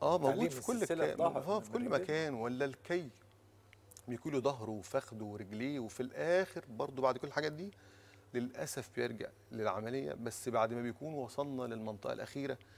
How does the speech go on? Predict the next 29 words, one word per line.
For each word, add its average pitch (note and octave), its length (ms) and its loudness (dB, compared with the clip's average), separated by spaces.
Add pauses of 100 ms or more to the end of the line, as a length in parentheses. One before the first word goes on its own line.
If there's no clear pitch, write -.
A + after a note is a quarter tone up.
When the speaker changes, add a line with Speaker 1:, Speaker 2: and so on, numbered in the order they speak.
(240)
Speaker 1:
اللي B2+ 120 -2
هو C#3 100 -6
بقى B2+ 180 0
عنده C3 200 -2
مضاعفات A2+ 640 -4
بتخلي B2+ 420 -4
الموضوع A2+ 420 -6
أصعب، - 240 -10 (120)
بتخلي B2+ 280 -4
تعافيه A2+ 440 -2
أصعب. G2+ 240 -8 (640)
نتمنى C#3 300 -4
من A2+ 100 -4
كل B2 180 -4
الناس A#2+ 420 -6
إنها A#2+ 280 -8 (100)
م-، A#2 280 -2
لا B2+ 280 2
تتردد A#2+ 760 -2
في - 120 -16
الكشف - 500 -8
المبكر G#2 640 -4 (580)
والبحث A2+ 640 0
عن A2 200 0
أعراض G#2+ 340 -2
الانزلاق A2 360 -4
الغضروفي A2+ 560 -6
والتعامل A#2 560 -2
معاها. C3+ 500 -6